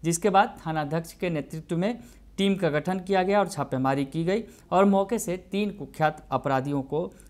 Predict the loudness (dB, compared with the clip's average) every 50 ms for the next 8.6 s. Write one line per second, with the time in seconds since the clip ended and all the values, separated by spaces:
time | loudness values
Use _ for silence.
0 | _ -12 -8 -4 0 2 2 2 2 0 -2 -2 -4 -6 -4 -6 -6 -6 -6 -10
1 | -10 -12 -16 -20 -20 -20 -20 -20 -20 -20 -20 -20 -8 -2 -2 -2 0 -2 -2 0
2 | 2 4 4 4 4 4 4 4 2 4 4 2 2 0 -2 -4 -6 -4 -2 0
3 | 0 0 0 2 2 2 2 0 -2 -4 -4 -4 -4 -4 -2 0 0 0 0 0
4 | 0 -2 0 0 0 0 0 0 0 0 0 0 0 -2 -2 -4 -6 -6 -4 -4
5 | -2 -2 -2 -4 -6 -6 -4 0 2 2 2 2 -2 -10 -18 -20 -20 -10 -4 -2
6 | -2 2 2 0 2 2 0 0 2 2 2 2 0 -8 -18 -20 -20 -20 _ _
7 | -20 -14 -6 -4 -2 0 2 0 6 6 6 6 6 4 0 0 0 -2 -4 -4
8 | -4 -2 0 2 2 2 4 4 2 2 2